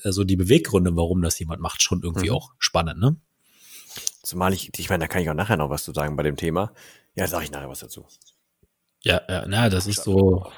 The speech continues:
Speaker 1: ja. Weil, weil das, das muss ja auch mit deinem Content matchen, ne? Also kannst ja nicht
Speaker 2: Ja,
Speaker 1: irgendwie
Speaker 2: ja.
Speaker 1: anfangen, dich, dich sponsoren zu lassen für eine Sache, wo du gar nicht dahinter stehst, ne? Und wo du dich halt verbiegen musst, das so hinzudrehen, dass es passt.
Speaker 2: Ja.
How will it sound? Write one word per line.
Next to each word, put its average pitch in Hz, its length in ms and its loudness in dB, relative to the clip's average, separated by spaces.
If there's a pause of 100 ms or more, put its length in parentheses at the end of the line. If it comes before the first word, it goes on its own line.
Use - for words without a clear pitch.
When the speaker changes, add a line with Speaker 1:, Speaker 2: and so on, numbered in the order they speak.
(500)
Speaker 1:
ja. - 320 -4 (380)
Weil, 113 420 4
weil 113 180 0
das, 107 180 -2
das 104 100 -10
muss 165 160 6
ja 139 80 4
auch 110 40 4
mit 113 120 10
deinem 98 140 8
Content 165 380 8
matchen, 87 320 2
ne? 113 120 4
Also 107 160 4
kannst 135 220 4
ja 127 60 4
nicht 127 120 6
Speaker 2:
Ja, 87 60 2
Speaker 1:
irgendwie 92 160 4
Speaker 2:
ja. 131 60 4
Speaker 1:
anfangen, 131 280 4
dich, 113 280 6
dich 104 120 4
sponsoren 135 420 6
zu - 140 0
lassen 120 420 4 (460)
für 117 100 4
eine 110 100 10
Sache, 107 360 4
wo 117 60 12
du 104 80 10
gar 104 140 12
nicht 117 160 6
dahinter 151 240 8
stehst, 87 440 2
ne? 120 160 6
Und 107 140 6
wo 120 100 12
du 120 60 10
dich 113 180 8
halt 110 120 6
verbiegen 127 440 6
musst, 120 200 6
das 107 120 0
so 101 120 0
hinzudrehen, 110 1120 8
dass 113 140 8
es 104 180 -8
passt. 160 220 6
Speaker 2:
Ja. 160 120 -4